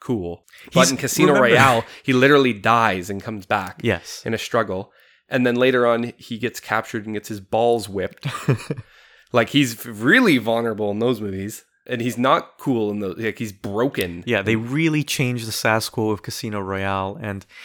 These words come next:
Speaker 2: it seemed like they wanted to do the same thing in this one, but they just didn't really push it hard enough, because if you remember, he has all these health issues. Like, he's barely able to do what he, what he used to, supposedly, and then you see him
Speaker 1: He has that one moment where he decides to not shoot her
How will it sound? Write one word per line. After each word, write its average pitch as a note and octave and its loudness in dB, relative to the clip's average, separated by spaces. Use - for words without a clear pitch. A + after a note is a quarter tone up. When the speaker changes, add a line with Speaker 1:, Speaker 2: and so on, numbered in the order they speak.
Speaker 2:
it C#3 -8
seemed F3+ -4
like A#3 -8
they F#3 4
wanted B2 -2
to F3 -6
do D#3 -6
the D3+ -4
same C#3 -4
thing C#3 -6
in C3+ -4
this B2+ -6
one, C3 -4
but A#2 -4
they A#2+ -2
just A2+ -6
didn't A#2+ -4
really A2 -6
push - -10
it - -10
hard G2+ -4
enough, F#2+ -10
because B2 -10
if - -12
you C3+ -6
remember, A#2+ -10
he C3 2
has B2+ 2
all B2 2
these C3 -2
health B2+ -4
issues. G2 -6
Like, G#2 -4
he's G#2+ -6
barely A#2 -2
able A2+ -4
to G#2 -6
do A#2 -2
what G#2+ 0
he, G#2+ -6
what A2+ -4
he G#2 -2
used A2+ -4
to, A2 -4
supposedly, A2 2
and A2 -4
then A2 0
you G#2+ -2
see A#2+ 0
him G#2 -8
Speaker 1:
He B2 -8
has B2+ -2
that A#2 2
one A#2 0
moment A2+ 0
where G#2+ -6
he G2+ -8
decides F#2+ -6
to A2+ -6
not F#2+ -4
shoot - -6
her F2 -10